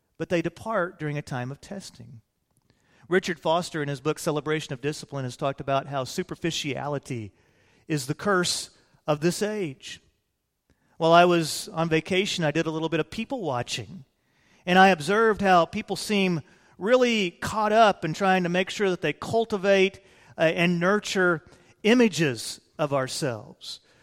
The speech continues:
For example, you'll see, um, a progressive sensitive guy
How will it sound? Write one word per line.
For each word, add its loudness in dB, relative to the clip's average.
For 4
example, 4
you'll 2
see, 0
um, 4
a 2
progressive 0
sensitive -4
guy -8